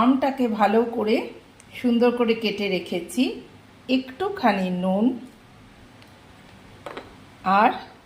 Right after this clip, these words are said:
একটুখানি চিনি দিয়েই মিক্সিতে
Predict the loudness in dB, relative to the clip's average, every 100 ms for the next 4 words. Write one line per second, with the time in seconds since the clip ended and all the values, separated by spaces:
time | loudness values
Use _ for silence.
0 | -20 -20 -20 -20 -14 -12 -12 -4 -2 -2
1 | 0 0 2 0 0 -4 0 0 0 -2
2 | -2 0 0 -4 -12 -20 -20 -20 -8 -2
3 | -2 -4 -6 -4 -2